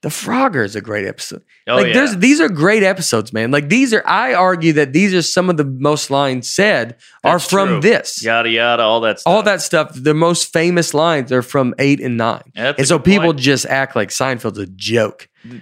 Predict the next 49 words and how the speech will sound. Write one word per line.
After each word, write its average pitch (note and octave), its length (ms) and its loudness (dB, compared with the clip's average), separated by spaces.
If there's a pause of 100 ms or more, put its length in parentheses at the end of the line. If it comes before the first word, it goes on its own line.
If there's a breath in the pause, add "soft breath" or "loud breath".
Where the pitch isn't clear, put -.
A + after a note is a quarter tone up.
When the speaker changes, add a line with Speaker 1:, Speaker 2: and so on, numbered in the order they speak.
Speaker 2:
Yeah. D3+ 180 2
Speaker 1:
And, - 100 2
like, A2+ 360 -2 (100)
you C#3 140 2
know, A2+ 140 2
like, A2 180 0
"Ah, C3+ 180 2
he A#2+ 140 0
was G#2+ 120 -2
pointless A2 520 -4
to G#2 80 -8
the G2 80 -6
show." - 380 -6
Speaker 2:
I C3+ 100 0
completely F3 540 0
agree. D#3+ 300 2
You E3+ 120 2
make C#3 140 2
a C3 60 0
good D3 240 -2
point, D#3 380 0
and A#2 160 -4
I, A2+ 200 2 (120)
I G#2+ 120 0 (140)
appreciate D3 600 -4
that B2 80 0
you, G#2+ 200 0 (100)
you A2 120 -12
got A#2+ 280 -2 (160)
Jerry's B2 360 0
back. C3 580 -2
The C#3+ 100 -2
only A3 220 2
thing B3 120 2
I'll G#3 100 2
say A3 480 0
about F#3 320 0
these F#3+ 200 -4
episodes F#3 400 -2
that C#3 160 -2
takes D#3 320 -4
me D#3 200 0
out D#3+ 180 0
of E3 100 -4
it F3+ 100 -4
is C3 180 -6
sometimes D#3 680 -2
the B2+ 80 -4
characters, C#3+ 920 -2